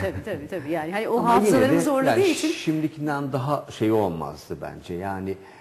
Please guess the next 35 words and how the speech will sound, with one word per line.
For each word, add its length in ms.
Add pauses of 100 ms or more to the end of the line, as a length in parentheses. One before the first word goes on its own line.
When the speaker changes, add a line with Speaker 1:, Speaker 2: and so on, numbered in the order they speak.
(240)
Speaker 2:
çok 260
daha 200
ünsüz 380
olmazdı. 880
Çünkü 400 (160)
ciddi 400
ödülleri 480
var. 240 (140)
Hani, 220 (320)
e, 280
sinema 380
sektöründe 480
çok 280
önemli 300
oyuncularla 640
birlikteliği 440
Speaker 1:
Hı 60
hı. 40
Speaker 2:
var 280
falan. 220
Bunlar 220
önemli 360
şeyler. 240
Speaker 1:
Yani 160
yetenekleri 580
de 100
var 100 (100)
aslında. 300
Hani 180
bir 100
tek 160
Speaker 2:
Evet, 100
Speaker 1:
biz 180
onu 160
Speaker 2:
evet. 180